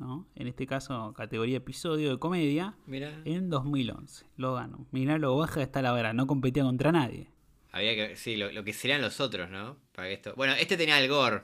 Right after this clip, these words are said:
Speaker 2: ahí ya estás corriendo con ventaja, me parece.
Speaker 1: Claro, hizo lobby, ¿no? Vos decís que hizo lobby, presionó ahí al jurado, todo.
Speaker 2: Estuvo ahí haciendo, eh, era uno... Estaba en el jurado Al Gore, seguro.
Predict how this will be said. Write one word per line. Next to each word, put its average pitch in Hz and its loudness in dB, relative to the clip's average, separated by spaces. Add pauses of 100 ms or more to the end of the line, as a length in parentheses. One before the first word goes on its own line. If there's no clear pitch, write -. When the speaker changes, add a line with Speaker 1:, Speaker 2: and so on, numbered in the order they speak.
(100)
Speaker 2:
ahí 113 4
ya 104 2
estás - -10
corriendo 120 -4
con 104 -6
ventaja, 104 0
me 92 -10
parece. 92 -12 (480)
Speaker 1:
Claro, 123 0
hizo 135 4
lobby, 139 10
¿no? 147 2
Vos 139 2
decís 143 0
que 147 -2
hizo 127 -2
lobby, 143 2
presionó 117 -4
ahí 131 2
al 127 0
jurado, 135 -2
todo. 139 -2 (140)
Speaker 2:
Estuvo 120 -2
ahí 113 2
haciendo, 113 -6
eh, 113 -6
era 143 0
uno... 143 0
Estaba 147 2
en 170 6
el 160 2
jurado 139 6
Al 101 2
Gore, 101 0
seguro. 101 -6